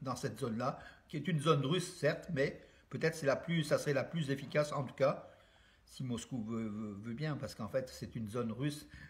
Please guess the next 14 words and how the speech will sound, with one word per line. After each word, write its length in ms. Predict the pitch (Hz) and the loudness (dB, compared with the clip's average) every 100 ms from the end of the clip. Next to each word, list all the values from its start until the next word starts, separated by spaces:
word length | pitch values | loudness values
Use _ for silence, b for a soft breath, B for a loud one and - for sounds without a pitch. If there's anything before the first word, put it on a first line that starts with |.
| - | -12
que 80 | 143 | -10
Moscou, 480 | 131 135 - 180 160 | -6 -6 -6 -6 -4
euh, 300 | 131 120 117 | -2 -4 4
garde 240 | 143 143 | 6 6
jalousement, 640 | - 139 135 147 139 - - 131 | 10 8 8 0 0 -2 -8 -2
même 360 | 139 170 165 165 | 2 4 2 2
si 140 | - | 2
elle 80 | 139 | 2
ne 40 | |
peut 100 | 139 | 4
pas 120 | 156 | 6
assurer 320 | 147 - 156 139 | 6 4 2 4
la 120 | 123 | 4
paix, 380 | - 151 - | 2 0 0